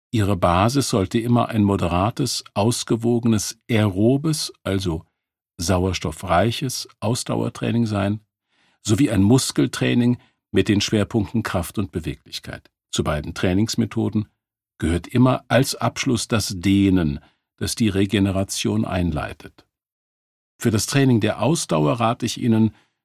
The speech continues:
zwei bis drei, besser drei bis vier ruhige, sauerstoffreiche Einheiten pro Woche zu absolvieren. Laufen Sie ohne zu schnaufen und dies am besten jeweils für fünfundvierzig bis sechzig Minuten. Zum Einstieg wechseln Sie zwischen langsamen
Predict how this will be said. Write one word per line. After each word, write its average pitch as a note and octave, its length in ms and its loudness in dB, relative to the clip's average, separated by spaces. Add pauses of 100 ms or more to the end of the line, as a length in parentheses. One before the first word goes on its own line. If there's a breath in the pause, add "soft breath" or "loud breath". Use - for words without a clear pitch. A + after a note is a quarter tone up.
zwei G#2 560 0
bis G#2+ 240 -4
drei, A#2 300 0
besser A#2 380 0
drei F#2+ 340 2
bis G#2 240 0
vier G#2 400 0 (500)
ruhige, B2 720 2
sauerstoffreiche G#2+ 1300 0
Einheiten G#2 680 0
pro F2+ 280 0
Woche G2 400 -4 (240)
zu - 160 -4
absolvieren. D2+ 680 -6 (260)
Laufen A2 380 2
Sie A2 120 2
ohne G#2 280 0
zu G#2 140 -4
schnaufen B2 520 0 (720 soft breath)
und F3 140 4
dies G3+ 160 2
am E3+ 120 4
besten B2 300 2
jeweils G2+ 380 2
für G2+ 140 0
fünfundvierzig A2 800 2
bis - 160 -4
sechzig F2+ 420 -6
Minuten. D#2+ 520 -4 (160)
Zum G2+ 160 0
Einstieg C3+ 540 0
wechseln A#2+ 440 -2
Sie A#2 180 0
zwischen G2 340 -4
langsamen G#2+ 800 2